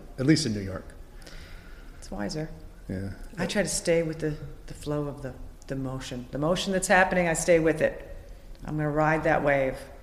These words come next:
Speaker 1: I just want people to pass me, get away from me. 'Cause I, I'm still, I still consider myself a new driver. I've only had it for five years.
Speaker 2: You should stay in that lane then.
Speaker 1: Yeah.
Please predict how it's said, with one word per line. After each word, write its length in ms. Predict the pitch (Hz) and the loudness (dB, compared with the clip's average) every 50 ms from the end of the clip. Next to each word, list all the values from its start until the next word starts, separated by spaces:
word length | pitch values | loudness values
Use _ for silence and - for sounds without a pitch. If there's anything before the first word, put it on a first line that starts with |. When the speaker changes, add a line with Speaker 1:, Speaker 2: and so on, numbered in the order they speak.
| - - | -6 0
Speaker 1:
I 60 | 123 | 0
just 120 | 131 131 135 | 2 4 4
want 140 | 131 117 | 2 2
people 160 | - 120 110 95 | 2 2 0 0
to 60 | 87 | -2
pass 420 | - - - 95 95 98 - - | -4 -6 -6 -6 -4 -4 -4 -4
me, 160 | 117 117 123 113 - - - - - - - - | -4 -4 -6 -6 -8 -10 -14 -16 -18 -16 -6 -2
get 100 | 127 113 | 0 2
away 140 | 107 104 98 | 4 2 2
from 140 | - - 92 | 0 -4 -8
me. 60 | 92 - - - - - - - - - - - - - - - - - - - - - - - - - - - - - - - - - - - | -8 -10 -10 -12 -14 -16 -16 -16 -16 -16 -16 -16 -16 -16 -18 -18 -18 -18 -16 -14 -14 -14 -14 -14 -16 -16 -16 -16 -14 -14 -14 -16 -16 -12 0 2
'Cause 180 | 120 113 101 | 2 4 6
I, 200 | 117 117 117 113 110 - - - - - - - - | 6 4 4 4 0 -4 -8 -12 -14 -14 -16 -12 -2
I'm 160 | - 143 160 | 2 2 2
still, 380 | 156 - - - 170 156 151 143 | 4 2 2 6 6 6 6 6
I 140 | 147 139 143 | 4 4 2
still 200 | 139 - - 151 | 4 4 4 4
consider 300 | - 147 139 - 131 127 | 4 2 2 2 2 2
myself 280 | 123 120 - 123 110 | 2 2 2 2 2
a 40 | 107 | 2
new 200 | 104 104 104 104 | 0 -2 -2 -2
driver. 680 | 98 101 98 92 95 95 98 95 104 104 107 - - - - - - - - | -2 -2 -2 -2 -2 -4 -6 -8 -8 -8 -10 -10 -12 -14 -18 -20 -20 -10 -6
I've 180 | 127 127 127 131 | -4 0 2 2
only 180 | 135 127 120 104 | 2 2 2 2
had 140 | 113 107 | 0 0
it 60 | 110 - | 0 -2
for 80 | - 104 | -4 -6
five 280 | - - 101 101 - - | -6 -6 -6 -6 -6 -8
years. 300 | 76 - - - - - - - - - | -10 -8 -8 -8 -8 -10 -12 -16 -14 -8
Speaker 2:
You 220 | 147 143 151 151 147 | -4 -2 -2 -2 -2
should 180 | - 151 147 | -2 -4 -4
stay 200 | - - 143 131 | -6 -4 -4 -4
in 100 | 127 123 | -4 -4
that 180 | 123 120 - - | -6 -6 -6 -6
lane 160 | 117 113 110 | -6 -6 -6
then. 200 | 110 110 123 123 - | -6 -6 -8 -8 -8
Speaker 1:
Yeah. 200 | 113 98 95 92 | -8 -8 -8 -10